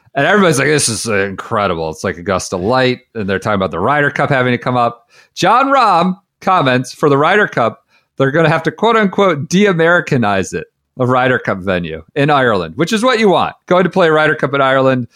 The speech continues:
Euro's having to say they have to de-Americanize it. Graham McDowell gives interview at the, uh, McManus. Um,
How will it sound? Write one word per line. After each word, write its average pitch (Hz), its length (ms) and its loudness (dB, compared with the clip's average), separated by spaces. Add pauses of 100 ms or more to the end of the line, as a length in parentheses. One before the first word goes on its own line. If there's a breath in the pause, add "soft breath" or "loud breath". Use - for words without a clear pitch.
(220 soft breath)
Euro's 139 340 2
having 131 220 0
to 120 80 0
say 127 160 0
they 117 100 4
have 110 100 0
to 104 100 -6
de-Americanize 101 960 -4
it. - 80 -20 (600 soft breath)
Graham 190 240 0
McDowell 180 460 0
gives 175 180 0
interview 196 500 2 (140)
at 143 240 -4
the, 151 200 2
uh, 139 320 4
McManus. 143 720 -2 (640)
Um, 131 480 0